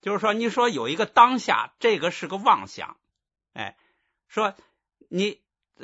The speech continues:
咱们就是还用那个最根本的那个来问，说你说当，有当下，你这个当下有长度没有？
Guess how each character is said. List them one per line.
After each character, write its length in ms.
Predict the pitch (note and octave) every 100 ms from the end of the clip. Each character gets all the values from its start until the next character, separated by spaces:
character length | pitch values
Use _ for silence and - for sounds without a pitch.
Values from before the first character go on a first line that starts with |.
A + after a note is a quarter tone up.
| -
咱 160 | F#3 G#3
们 100 | A3+
就 180 | A#3+ E3
是 60 |
还 220 | D3 D3
用 180 | G3 F3+
那 80 | D3+
个 80 | D3
最 220 | - D3+
根 220 | - F3+
本 140 | A#2+ F#2
的 120 | G#2+
那 160 | A#2+
个 280 | F#2+ F#2 F2+
来 200 | F2 F#2
问， 240 | G2 G#2+ - _ _ _
说 220 | - G#3
你 160 | G3 D#3+
说 160 | G#3
当， 320 | G#3 A#3 A3 -
有 220 | C3+ A2+
当 200 | F3+ F#3+
下， 260 | F3 - - _ _
你 180 | C#3 D3+
这 100 | G3+
个 80 | F#3
当 240 | G3+ F#3
下 260 | F#3 C#3+ A2+
有 200 | G2 F2+
长 320 | - F2+ G2
度 160 | F#2 G2
没 140 | E2
有？ 160 | -